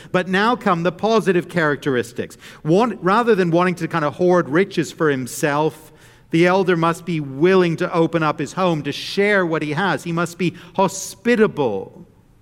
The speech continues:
And if someone just has a closed door and everything they have is just for them, no one has ever shared a meal with them or spent time with them or, or, or been to their home, if it's a closed door, you know, that's a little warning sign.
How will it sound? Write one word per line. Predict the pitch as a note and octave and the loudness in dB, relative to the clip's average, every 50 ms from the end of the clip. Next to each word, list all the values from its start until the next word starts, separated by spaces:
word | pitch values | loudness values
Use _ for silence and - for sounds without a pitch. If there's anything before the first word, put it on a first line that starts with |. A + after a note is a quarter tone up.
| _ _ _ _ _ _ _ _ _ _ _ _ _ _ _ _ _ _ _ - | _ _ _ _ _ _ _ _ _ _ _ _ _ _ _ _ _ _ _ -6
And | D#3+ E3 | -4 -2
if | E3 D#3+ | -2 -2
someone | - A3+ A3+ A3 G#3+ F3 | 0 0 0 0 0 -2
just | E3 D#3+ - | -2 -4 -2
has | - E3+ D#3 C3 | -2 -2 -2 -2
a | D3+ | -4
closed | - - - - E3 D3+ D3 D3 D3 C#3+ C3+ - - B2+ A2+ | -6 -6 -2 0 2 2 4 2 2 0 -4 -8 -14 -10 -4
door | G2+ C#3+ C#3 C3 B2 B2 B2 | -2 -2 0 2 2 2 2
and | B2 B2+ | 0 0
everything | C3+ C#3+ D3 C#3+ C#3+ C#3 B2+ B2 | -2 -2 -4 -4 -6 -6 -6 -6
they | B2 A#2+ | -6 -6
have | A#2 B2 A#2+ A#2+ A#2 A#2+ | -4 -4 -4 -4 -4 -6
is | A2 - | -6 -6
just | - C3+ B2+ B2+ - | -6 -6 -6 -6 -8
for | - B2 A#2 | -10 -8 -6
them, | G2 A2+ A2 G#2 G2+ G2+ A2+ C3+ C#3+ C#3 - - - - - - _ _ _ _ _ _ _ _ _ _ - | -4 -4 -4 -4 -6 -6 -6 -6 -6 -8 -10 -16 -20 -20 -20 -20 _ _ _ _ _ _ _ _ _ _ -6
no | - D#3 D#3+ | -2 0 2
one | E3 D#3+ D3+ | 2 2 2
has | D3 C#3+ B2 - - - - C#3 - - - A2+ A#2+ | 2 0 -2 -4 -8 -14 -16 -16 -18 -18 -16 -10 -6
ever | E3+ D3+ C3 C#3+ C3 | -4 -2 -2 -2 -2
shared | - - E3 D3 C#3 C3+ | -2 0 0 2 2 2
a | C#3 | 0
meal | C3 C3 C#3 C#3+ C#3 C#3 C3 | -2 -2 -2 0 0 0 2
with | C3+ C#3 C3+ | 0 0 0
them | C#3 C3+ C3 C3+ | -2 -4 -4 -4
or | B2 | -6
spent | A#2+ - - D3 C3 B2+ B2 | -6 -6 -6 -6 -6 -6 -8
time | - - C3+ C3 C3 C3 C3 C3+ | -10 -8 -6 -4 -4 -4 -4 -4
with | C3 C3 B2+ C3 | -4 -6 -4 -4
them | - C3 C3 C3+ C3+ B2+ | -4 -4 -4 -4 -4 -4
or, | A#2+ A2 A2 G#2+ G#2+ G#2 - - - - - - | -4 -4 -4 -4 -4 -6 -10 -16 -20 -20 -20 -10
or, | - C#3+ C3+ C3 C3 | -4 -2 -2 -2 -2
or | - D3 C3+ B2 | -4 -4 -4 -6
been | A2 G#2+ - D3+ C#3+ D3+ D#3 D#3 | -6 -6 -6 -4 -2 0 -2 0
to | - - C#3+ | 0 -2 0
their | B2+ B2+ A#2+ A#2 | 0 0 -2 -2
home, | A#2+ C#3 C#3 C3+ C3+ | -2 -2 -2 -2 -2
if | C3+ A2+ C3 | -4 -4 -6
it's | C3+ C3 C#3+ | -6 -6 -8
a | |
closed | - - - F3+ F3 E3+ E3 D3+ - - | -10 -6 -2 0 2 2 2 0 -2 -4
door, | - C#3 B2+ C3+ | -4 -2 -2 -2
you | B2+ D3 | -4 -4
know, | D#3 E3 | -4 -4
that's | F3+ F3 - | -4 -4 -2
a | F#3+ | -4
little | E3+ D#3+ D3+ D3+ | -2 -2 -2 -4
warning | C3+ B2 B2 B2+ C3 C3+ C#3 C#3 | -4 -4 -6 -6 -6 -6 -8 -12
sign. | - - - C3+ B2+ B2+ C3 C#3 D3 D3 | -12 -12 -10 -10 -8 -8 -10 -12 -12 -14